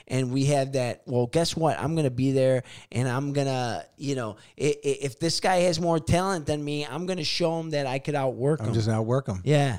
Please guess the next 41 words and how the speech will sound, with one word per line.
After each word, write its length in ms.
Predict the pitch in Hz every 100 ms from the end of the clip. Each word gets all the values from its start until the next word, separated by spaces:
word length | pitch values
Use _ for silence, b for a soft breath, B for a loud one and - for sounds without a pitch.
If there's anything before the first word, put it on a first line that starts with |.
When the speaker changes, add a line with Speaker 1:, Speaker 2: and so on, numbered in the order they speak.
| -
Speaker 2:
Yeah. 240 | 101 117
Speaker 1:
I'm 100 | 143
gonna 260 | 160 151 139 _
outwork 520 | 123 151 160 156 175 170
him 140 | 139
'cause 200 | 123 139
I'm 420 | 131 127 160 160
gonna 180 | 156 151
be 240 | 131 139
there, 360 | 139 139 131 123 B B -
you 180 | 165
know, 160 | 151 135
on 300 | 143 143 143
set, 440 | - 165 143 139 -
you 100 | 147
know, 140 | 135
twenty 400 | 127 156 160 147
hours 340 | 143 147 143 123
and 100 | 123
not 200 | 135 -
complain. 580 | 127 147 143 127 113
<laughs> 0 |
You 140 | 117 151
know 80 | 160
what 100 | 180
I 40 |
mean? 300 | 170 190 -
Speaker 2:
<laughs> 880 | - 262 - 262 - - - 247 -
Speaker 1:
And, 360 | - 277 262 190
uh, 180 | 185 180
Speaker 2:
And 60 | 165
that's 220 | 175 -
one 160 | 180 160
thing 160 | 175
that 100 | 156
you 100 | 139 135
just 200 | 131 -
said, 260 | 196 180
where 160 | 127 123
it's 120 | 120
like, 440 | 127 123 117 -